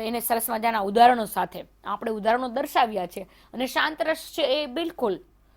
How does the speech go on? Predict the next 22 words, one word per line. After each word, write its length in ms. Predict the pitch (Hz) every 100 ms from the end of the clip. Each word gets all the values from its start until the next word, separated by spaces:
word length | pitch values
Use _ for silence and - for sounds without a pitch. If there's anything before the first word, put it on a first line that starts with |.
| _ -
એના 220 | 240 285
પણ 160 | 277 254
ઉદાહરણો 340 | 220 240 226
મેં 180 | 214 202
દર્શાવ્યા 480 | 208 208 196 196 185
છે 140 | -
અને 140 | 202
પાઠ્યક્રમમાં 640 | 214 220 - 247 220 214 220
પણ 200 | 220 180
છે. 240 | - 180 160 - - _ -
સુંદર 320 | - 277 269 226
રીતે 260 | 240 285
તમે 220 | 247 233
આ 60 | 226
બધાના 440 | 202 202 233 233
એક 140 | 214 214
એક 160 | 233
ઉદાહરણ 460 | 226 190 185 220 226
સ્વરૂપે 460 | 208 - 220 220 208
તમે 260 | 214 208
લઈ 280 | 175 170 226
લો. 220 | 233 175